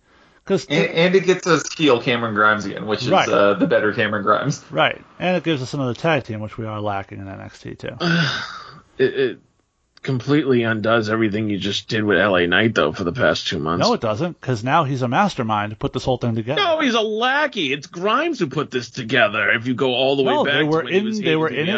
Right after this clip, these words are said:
Speaker 3: DiBiase.
Speaker 1: together.
Speaker 3: <sighs> It sounds like the men of the year. <laughs>
Speaker 1: No, no, they were actually on T V.
Speaker 3: Ugh.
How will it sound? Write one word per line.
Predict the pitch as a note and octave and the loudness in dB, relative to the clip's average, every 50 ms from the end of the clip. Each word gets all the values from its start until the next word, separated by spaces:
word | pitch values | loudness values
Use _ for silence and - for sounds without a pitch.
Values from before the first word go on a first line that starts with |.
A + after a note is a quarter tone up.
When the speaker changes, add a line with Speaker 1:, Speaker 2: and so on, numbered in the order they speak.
| C3+ D3 | 0 -2
Speaker 3:
DiBiase. | E3 E3+ D3 | -2 -4 -2
Speaker 1:
together. | B2+ C#3+ F3 B3 C4+ - - - - - - _ _ _ _ _ _ _ _ _ _ _ _ _ _ _ _ _ | 0 0 2 2 2 0 -2 -4 -6 -14 -20 _ _ _ _ _ _ _ _ _ _ _ _ _ _ _ _ _
Speaker 3:
<sighs> | |
It | - F3 F#3+ F#3+ F#3 F3+ E3 D3 B2 - - - - - - - - - _ | -6 -4 -2 -2 -2 -4 -4 -6 -8 -10 -14 -16 -18 -20 -20 -20 -20 -20 _
sounds | - - - - D#3 C#3 C3 A#2 | -16 -10 -2 0 2 2 2 2
like | C3 - | 0 -2
the | - A2 | -2 -2
men | G#2+ G2 F2+ F2 | 0 0 0 0
of | D#2 D2+ | 0 -2
the | E2 | -2
year. | D#2 D2+ D2+ D#2 D#2+ F2+ - - _ _ | -2 0 0 2 0 0 -2 -6 _ _
<laughs> | _ _ - | _ _ 2
Speaker 1:
No, | B3 C#4+ C#4 C4+ C#4 B3+ C4 C4 - - _ _ _ _ _ _ _ _ _ _ G3+ A3+ | 2 4 4 4 2 2 2 0 -2 -2 _ _ _ _ _ _ _ _ _ _ 0 2
no, | A#3 A3 E3+ | 4 4 2
they | C3 D3+ F3+ | 4 2 2
were | G#3 A3 | 4 4
actually | G#3 G3+ - - F3+ F3+ | 2 2 0 2 2 2
on | E3+ E3+ E3 | 4 2 0
T | - - F3+ F3+ D3+ | 0 0 0 0 2
V. | D3 A#3 A#3+ D#3+ B2 - B2 - _ _ _ _ _ _ _ _ _ _ _ _ _ _ - | 2 2 2 2 0 -2 -8 -18 _ _ _ _ _ _ _ _ _ _ _ _ _ _ -8
Speaker 3:
Ugh. | C#3 C3+ C#3 C3+ C3 B2 | -4 -2 0 0 -2 -4